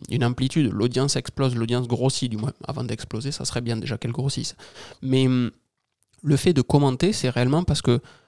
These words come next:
parfois, il peut y avoir des trucs que, que, que j'ai mal expliqués.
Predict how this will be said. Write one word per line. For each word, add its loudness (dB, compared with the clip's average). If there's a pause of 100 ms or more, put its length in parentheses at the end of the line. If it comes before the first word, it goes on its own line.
(160)
parfois, 4
il 2
peut 2
y 6
avoir 2
des 0
trucs -2
que, 2 (240)
que, 2 (320)
que 2
j'ai 4
mal 4
expliqués. -4